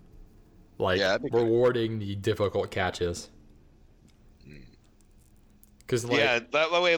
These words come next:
Speaker 2: like, a running back, they get, like, ten catches that are two yards out, they don't
Speaker 1: Mm-hmm.
Speaker 2: get a ton of points.
Speaker 1: The problem would be, like, you'd have to track it at point of catch as opposed to, like, the total. 'Cause, like,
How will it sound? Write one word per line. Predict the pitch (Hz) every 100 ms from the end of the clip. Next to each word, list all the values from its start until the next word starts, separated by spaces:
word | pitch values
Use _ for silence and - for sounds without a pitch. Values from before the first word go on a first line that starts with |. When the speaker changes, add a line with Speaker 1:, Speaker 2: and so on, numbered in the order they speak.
| 151
Speaker 2:
like, | 143 135
a | 127
running | 113 113 113
back, | 110 107 - - -
they | 107
get, | 101 104
like, | 95 90 -
ten | - 104 101 - -
catches | - 107 - 95
that | 95
are | 87 82 - -
two | -
yards | 95 87 85 78
out, | 82 78 -
they | 71 73 - - -
don't | 127
Speaker 1:
Mm-hmm. | 113
Speaker 2:
get | 95 69
a |
ton | - 76
of | 69
points. | - 71 67 - - - - -
Speaker 1:
The | -
problem | 131 147 156
would | 147 123
be, | 123
like, | 113 113
you'd | 117
have | 113
to |
track | 110 - 107 -
it | - -
at | 101 -
point | 104 90 98
of | -
catch | - 95 - - - - - -
as | 107
opposed | 98 101 -
to, |
like, | 95
the | 95
total. | - 98 101 98
'Cause, | - 104
like, | 98